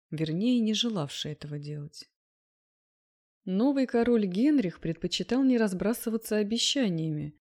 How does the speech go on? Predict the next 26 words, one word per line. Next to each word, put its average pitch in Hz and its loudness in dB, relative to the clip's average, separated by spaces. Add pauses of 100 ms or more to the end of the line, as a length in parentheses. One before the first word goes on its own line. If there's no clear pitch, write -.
как - -2
это 180 -2
делал 247 2
его 202 0
отец. - -8 (640)
У 180 -2
Генриха 254 2
до 208 2
конца 214 0
жизни 240 2
не 220 4
выветрились 202 -2
воспоминания 170 0
о 170 -8
пребывании 170 -2
в - -12
плену 165 -4
у 233 -2
Карла, 147 -6 (440)
когда 151 -2
им 156 -2
с 151 -10
братом 226 -2
пришлось 233 -4
заменять 220 0
отца, 151 -6